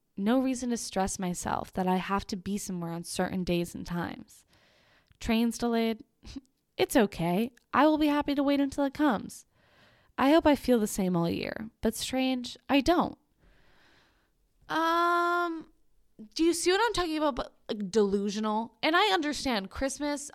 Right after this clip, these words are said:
offers a break from reality, right? You get to focus on things that you don't, you don't get the luxury to focus on, like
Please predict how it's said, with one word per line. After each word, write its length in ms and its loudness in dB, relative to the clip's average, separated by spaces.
offers 600 0
a 60 -2
break 320 -6
from 220 -12
reality, 540 -4
right? 300 2
You 140 -8
get 200 -2
to 80 0
focus 480 0
on 160 -4
things 280 -2
that 120 -6
you 120 -4
don't, 380 -4
you 160 -6
don't 240 -4
get 140 -6
the 80 -4
luxury 340 -2
to 60 -6
focus 420 -2
on, 140 -6
like 240 -6